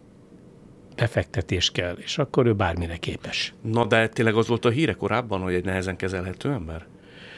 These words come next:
Speaker 1: Nem csak ez volt a híre, hát, hogy nagyon nehezen kezelhető ember volt, tehát én ezt tudtam. Csak arra gondoltam, hogy, ö, a szerelmeseknek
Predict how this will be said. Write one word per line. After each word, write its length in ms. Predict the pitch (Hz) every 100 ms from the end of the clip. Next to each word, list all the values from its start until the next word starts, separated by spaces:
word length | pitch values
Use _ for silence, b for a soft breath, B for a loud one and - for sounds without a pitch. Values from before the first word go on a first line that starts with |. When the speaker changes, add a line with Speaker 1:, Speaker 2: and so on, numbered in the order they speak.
| B B - - - 349 240 233
Speaker 1:
Nem 180 | 170 95
csak 200 | 117 -
ez 120 | 110
volt 200 | 113 113
a 40 |
híre, 240 | 123 123 120
hát, 160 | 110
hogy 140 | 127 120
nagyon 300 | 131 98 90
nehezen 400 | 92 101 98 92
kezelhető 540 | 107 98 98 95 104
ember 320 | 104 101 101
volt, 200 | 101 113
tehát 220 | - 107
én 80 | 113
ezt 180 | 107 -
tudtam. 500 | - - - 98 135 - B B B B
Csak 220 | - 131 -
arra 260 | 185 190
gondoltam, 640 | 120 135 147 123 - 120 110
hogy, 280 | 110 107
ö, 240 | 110 110 117
a 60 |
szerelmeseknek 1080 | 101 - 151 113 104 - 98 - 107 117 120